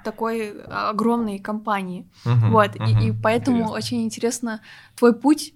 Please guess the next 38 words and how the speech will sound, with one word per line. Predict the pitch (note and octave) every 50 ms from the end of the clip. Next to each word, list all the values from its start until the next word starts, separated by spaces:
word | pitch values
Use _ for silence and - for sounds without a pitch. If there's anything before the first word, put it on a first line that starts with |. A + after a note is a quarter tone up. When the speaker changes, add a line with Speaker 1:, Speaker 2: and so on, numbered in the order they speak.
| _
Speaker 1:
э, | - G#3+ G#3 G3 G3
прям | A3+ A3+ A3+ A3 G#3+ -
от | G#3+ G#3+ -
самого | B3 A3+ A3 A3 A3 G#3+ A#3+
начала. | A#3+ G#3+ A3 A#3 - - B3 C4 D#4+ D#4+ D4 B3 A3
Speaker 2:
Э, | - F2+ F2+ F2+ F2+ -
меня | - - D2 G#2 G#2 G#2 F#2+
зовут | F2 E2+ E2 E2 -
Иван, | F#2+ G#2+ C3+ D#3 F3+ F3 - - - -
э, | G2+ G2 G2 G2 G2 G2 G2 F#2+ G2 F#2+ F#2+ F#2+ F#2+ F#2+
мне | G2 G2 G2+ G2+ G2+ G2
тридцать | - - - G#2+ A2 -
три | - F#2+
года. | F2+ F2 F2+ F#2 A2 - - - - - - - -
И | G#2 G#2 G2+ G#2 G2+ G2+
свой | G#2 - - A2 A2+ B2 B2+ B2 B2
профессиональный | - - - A2 A2 A2 B2 A#2+ B2+ C3 B2 A#2 A2+ G#2
путь | A2 A2 G#2+ G#2 -
я | G#2+ G2+
начал | G#2+ G#2+ G#2 G#2+ - G#2+ F#2
как, | F2 - G2 G2+ G2 F2+ - -
э, | F#2 F#2 F#2 F#2 F#2 F#2+ F#2+
игрок, | F#2 F#2+ G2 G2 G2+ G2+ G2 G2 - -
э, | F2+ F2+ F2+ F2
в | -
покер. | - A#2+ - - - - _ _ _ _ - -
Ну, | - C3 B2+
именно | A#2+ A#2+ A2+ A2 A2
профессиональный | A2+ A2 - - B2 A#2 C3+ C#3+ C#3 A#2+ G2+
под | G2+ G2
профессией | - G2 G2 - A#2+ B2 B2 - G2+
я | F2
подразумеваю | F2+ F2+ F#2+ G2 F#2+ G2+ G#2 G#2+ G#2 F#2+
деятельность, | F2 G#2 C3+ C#3+ C3+ - G#2+ F#2+ - -
которая | - F#2 - G#2 G#2+ G2 G2 F#2
приносила | - G2 F2 F#2+ F#2+ - - - F#2 F2
мне | F2 F2 E2+
доход | E2 F2 - E3 F#3 - -